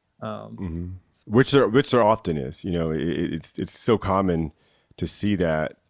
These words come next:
Speaker 2: uh, that's what makes it so difficult, because, uh,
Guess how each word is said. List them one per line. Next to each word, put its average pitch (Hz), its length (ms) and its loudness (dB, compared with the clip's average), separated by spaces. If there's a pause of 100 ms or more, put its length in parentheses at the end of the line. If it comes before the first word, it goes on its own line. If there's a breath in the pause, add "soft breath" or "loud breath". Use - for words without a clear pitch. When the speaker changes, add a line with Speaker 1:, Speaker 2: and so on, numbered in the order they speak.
Speaker 2:
uh, 78 320 -2 (160)
that's 95 320 -2
what 90 180 -2
makes 82 340 -4
it 82 100 -6
so - 140 -6
difficult, 78 600 -4 (480 soft breath)
because, 78 720 -4 (100)
uh, 76 320 -6